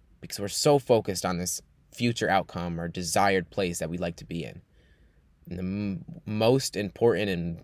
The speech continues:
biggest way that I've been able to prioritize my peace is by staying in the present moment. Now, number six, last question here. What is something that you did too much of that you want to leave in twenty twenty-one?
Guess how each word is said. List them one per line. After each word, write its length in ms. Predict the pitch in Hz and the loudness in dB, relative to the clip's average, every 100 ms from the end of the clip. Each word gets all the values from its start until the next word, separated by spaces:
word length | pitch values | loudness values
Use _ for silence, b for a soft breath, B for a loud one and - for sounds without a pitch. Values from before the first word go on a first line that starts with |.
| - | -10
biggest 300 | - 117 120 | 0 2 2
way 220 | 110 104 98 | 2 4 4
that 100 | 92 | 4
I've 180 | 98 | 2
been 100 | 98 | 0
able 160 | 101 98 | 0 -2
to 60 | - | -2
prioritize 600 | 98 98 104 101 95 98 | 2 4 2 2 0 0
my 160 | 98 | -2
peace 400 | 104 120 123 - - _ _ _ _ _ _ _ | 0 -2 -2 -6 -18 _ _ _ _ _ _ _
is 100 | 95 | -6
by 120 | 95 | -4
staying 360 | 90 - 110 104 | -2 2 2 2
in 60 | |
the 80 | 92 | -2
present 280 | - 95 87 | -4 -4 -4
moment. 340 | 80 80 65 - _ _ _ _ _ _ b b b b b b b b b _ | -8 -10 -12 -20 _ _ _ _ _ _ b b b b b b b b b _
Now, 120 | 101 | 0
number 200 | 110 135 | 4 4
six, 480 | 135 127 95 - - | 6 6 6 2 -6
last 320 | - 113 117 - | 4 8 8 6
question 340 | 104 95 - | 2 2 -6
here. 220 | 98 - - _ _ _ _ _ _ _ | -10 -12 -16 _ _ _ _ _ _ _
What 180 | - 120 | 0 2
is 100 | 160 | 4
something 280 | - 139 131 | 4 2 2
that 60 | 117 | 2
you 120 | 107 | 2
did 220 | 107 95 | 2 0
too 220 | - 131 | -2 -2
much 260 | 131 101 - | 2 0 2
of 340 | 87 87 85 | 0 -2 -4
that 140 | - 90 | -2 0
you 200 | 90 90 | 0 -2
want 240 | 90 90 | -4 -4
to 80 | - | -4
leave 320 | 92 90 87 | -4 -4 -4
in 80 | 80 | -6
twenty 260 | - 87 82 | -8 -8 -8
twenty-one? 460 | 85 80 65 - | -8 -8 -10 -14